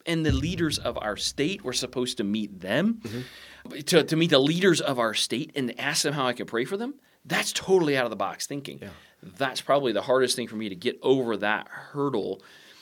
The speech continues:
Speaker 1: And so as I began to ask leaders how I could pray for them, they all said, "Hey, you need to, you need to meet this particular senator." So I reached out to him and we met in the chapel and he grilled me, interrogated me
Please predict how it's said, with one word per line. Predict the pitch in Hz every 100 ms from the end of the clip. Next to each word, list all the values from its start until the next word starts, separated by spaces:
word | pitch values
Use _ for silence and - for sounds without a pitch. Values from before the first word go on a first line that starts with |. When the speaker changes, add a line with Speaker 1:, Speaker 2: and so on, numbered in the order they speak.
| - -
Speaker 1:
And | 156 151
so | 165 147
as | 175 240
I | 226
began | 165 147 143
to | -
ask | 120 127 -
leaders | 120 117 120
how | 107
I |
could | 98 90
pray | - 110
for | 123 107
them, | 90 90
they | 104
all | 110 107
said, | - 110 95
"Hey, | 120 120 113 - - - -
you | 110 185
need | 160 107
to, | - 92 85 76
you | 98
need | 143 151
to |
meet | 101 104 110
this | 107 104
particular | - 92 - 92
senator." | - - 196 90 -
So | - 117 101 - - -
I | 117
reached | 117 104 -
out | 92 90
to | 101
him | 110 127
and | 80 _ - -
we | 120
met | 113 113
in | 117
the | 107
chapel | 101 98 85 85 110 185 _ _ - _ -
and | 120 117 113
he | 101 139
grilled | - 104 101 113 120
me, | 101 87 87
interrogated | 110 - - 175 151 104 92 87 87
me | 82 82 92